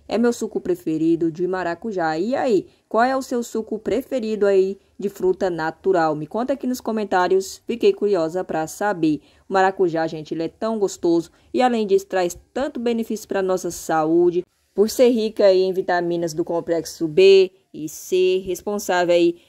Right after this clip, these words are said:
pela manutenção da nossa saúde mental, emocional. Sem falar, né, gente, que aquele dia que você tá estressado, o maracujá, ele vai te ajudar a acalmar.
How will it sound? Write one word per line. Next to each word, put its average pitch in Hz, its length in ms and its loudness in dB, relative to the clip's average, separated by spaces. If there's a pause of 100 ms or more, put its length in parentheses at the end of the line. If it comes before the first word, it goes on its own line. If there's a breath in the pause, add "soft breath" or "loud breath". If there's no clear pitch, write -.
(100)
pela 196 220 4
manutenção 175 680 -2
da 170 100 0
nossa 170 280 -4
saúde 160 500 -4
mental, 175 640 0
emocional. 160 880 -2 (220 soft breath)
Sem 202 160 -2
falar, 202 280 0
né, 185 120 0
gente, 190 260 -4
que 165 60 -2
aquele 180 240 -2
dia 170 160 -2
que 170 100 -8
você 170 240 -4
tá 175 180 0
estressado, 165 920 -2
o - 20 -2
maracujá, 165 480 -2
ele 160 120 -2
vai 165 160 0
te 185 100 -4
ajudar 170 400 0
a - 40 2
acalmar. 160 600 -2